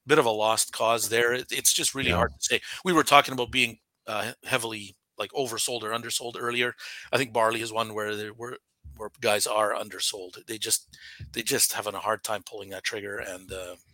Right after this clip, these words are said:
Speaker 1: uh, and letting
Speaker 2: Sl-,
Speaker 1: go. Yeah.
Speaker 2: slides every, seems to slide every week. Like, it's,
Speaker 1: Yeah.
Speaker 2: yeah, it's tough.
Speaker 1: Yeah.
Speaker 2: Mm.
Speaker 1: Um, uh, so, yeah, barley is really hard to say. Um, mm, yeah, on lentils, uh,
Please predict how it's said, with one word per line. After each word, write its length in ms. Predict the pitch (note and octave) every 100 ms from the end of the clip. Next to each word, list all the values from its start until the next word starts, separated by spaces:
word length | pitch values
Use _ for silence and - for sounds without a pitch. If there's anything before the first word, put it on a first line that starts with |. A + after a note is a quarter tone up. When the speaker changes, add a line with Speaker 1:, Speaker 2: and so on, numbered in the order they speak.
| - - -
Speaker 1:
uh, 300 | B2+ G#2+ - - A#2
and 100 | G#2
letting 160 | G2
Speaker 2:
Sl-, 60 | F#2+
Speaker 1:
go. 80 | G2
Yeah. 320 | F#2 _ -
Speaker 2:
slides 360 | - A2 A#2 A2
every, 480 | A#2 A#2+ A2 G2 F2 -
seems 300 | - A2+ -
to 60 |
slide 280 | - G#2+ A2
every 200 | A#2 B2
week. 400 | A#2 D3+ F2+ -
Like, 200 | D#2+ -
it's, 320 | D#2+ - -
Speaker 1:
Yeah. 140 | G2+ F2+
Speaker 2:
yeah, 180 | F2+ E2+ _
it's 160 | G2+ -
tough. 180 | G2+ F#2+
Speaker 1:
Yeah. 100 | F2 _ _ _ - -
Speaker 2:
Mm. 160 | F#2+ A2
Speaker 1:
Um, 320 | G2+ G2+ F#2+ - - -
uh, 140 | - C3
so, 460 | - F3 E3 D#3
yeah, 240 | - F3 C#3
barley 380 | C3 E3+ E3+ D3+
is 60 |
really 220 | C3 D3 C3+
hard 240 | C3+ C#3
to 80 | C3
say. 460 | - C#3+ C#3 C#3 C#3
Um, 880 | A#2+ A#2+ A#2 A#2 A2+ A2+ A2+ A#2 A2+ - - _ _ - - - - - _ _ _ _ _ _ _ _ _ _ - - - C3
mm, 500 | A#2+ A2+ A2+ A2+ A2 - - G3
yeah, 160 | - D3+
on 200 | C3+ C3
lentils, 840 | B2+ D#3 - D#3+ D3 - - - -
uh, 140 | A#2